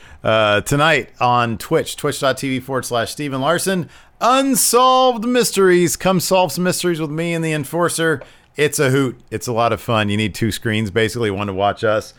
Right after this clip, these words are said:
and one to watch your, uh, uh, uh, uh, uh, Unsolved Mysteries, 'cause we have, like, a YouTube link.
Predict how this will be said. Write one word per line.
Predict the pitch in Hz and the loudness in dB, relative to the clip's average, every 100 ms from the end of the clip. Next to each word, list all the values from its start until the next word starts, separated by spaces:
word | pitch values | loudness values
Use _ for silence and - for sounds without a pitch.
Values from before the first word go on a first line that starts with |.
| - - - | -20 -20 -12
and | 92 | -8
one | 98 | -6
to | 92 | -4
watch | 87 92 95 - | -2 -2 -2 -4
your, | 92 87 | -2 0
uh, | 82 | -2
uh, | 80 76 - | -4 -6 -6
uh, | 87 78 73 78 73 - 78 | -6 -6 -8 -8 -8 -12 -12
uh, | 73 67 | -12 -12
uh, | 78 71 | -12 -10
Unsolved | 85 87 95 85 | -8 -4 -4 -2
Mysteries, | 87 - 76 - | -6 -6 -10 -10
'cause | 76 | -8
we | 82 | -6
have, | 95 | -6
like, | 78 - | -6 -8
a | |
YouTube | 80 107 - 139 | -8 -6 -2 0
link. | 143 143 131 | 0 -2 -4